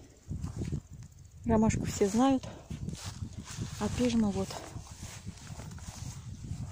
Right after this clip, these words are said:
такая. Шиповник цветёт, отцветает уже.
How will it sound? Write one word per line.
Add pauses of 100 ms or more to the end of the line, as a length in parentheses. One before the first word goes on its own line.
(1300)
такая. (4000)
Шиповник
цветёт, (560)
отцветает
уже.